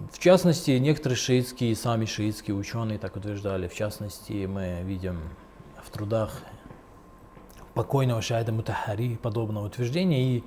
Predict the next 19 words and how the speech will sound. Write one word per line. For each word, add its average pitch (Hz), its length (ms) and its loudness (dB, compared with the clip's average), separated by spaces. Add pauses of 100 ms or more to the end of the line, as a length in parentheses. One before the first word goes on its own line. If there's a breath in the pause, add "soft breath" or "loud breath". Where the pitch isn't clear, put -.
(200 loud breath)
очень 127 240 0
часто 147 380 2
в - 60 -4
первую 120 260 4
очередь 123 240 0
ссылаются 117 480 -2
именно 110 200 -2
на 110 60 -2
Ш-, - 140 -8
на 120 80 -2
Шаида 110 320 -2
Мутахари. 104 640 -4 (1400 loud breath)
И 92 720 -4 (2750 loud breath)
Шаид 107 300 -4
Мутахари 110 640 2
считал, 113 360 -2
что 101 360 0
именно 98 440 -2
они, 113 280 -2